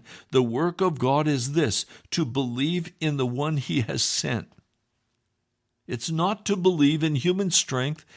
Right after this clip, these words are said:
human potential, or human ability. It is to trust in the living God of heaven. It is to get our eyes off of ourselves and off of the human potential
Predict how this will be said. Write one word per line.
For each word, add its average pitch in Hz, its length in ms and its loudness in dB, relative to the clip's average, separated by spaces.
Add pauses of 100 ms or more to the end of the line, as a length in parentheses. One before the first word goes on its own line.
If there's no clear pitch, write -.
(220)
human 190 440 2
potential, 139 720 0 (160)
or 151 140 2
human 185 380 2
ability. 160 680 4 (240)
It 160 160 4
is 175 200 2
to 165 120 -2
trust - 720 0 (220)
in 160 140 2
the 165 100 2
living 180 440 4
God 156 260 2
of 160 160 -2
heaven. 165 400 -2 (240)
It 156 160 0
is 160 140 2
to 165 160 2
get 160 240 0
our 156 240 0
eyes 185 420 0 (140)
off 226 420 4
of 151 180 2
ourselves 123 840 0 (240)
and 165 300 0
off 208 500 0
of 170 200 0
the 175 100 6
human 175 580 0
potential - 960 -4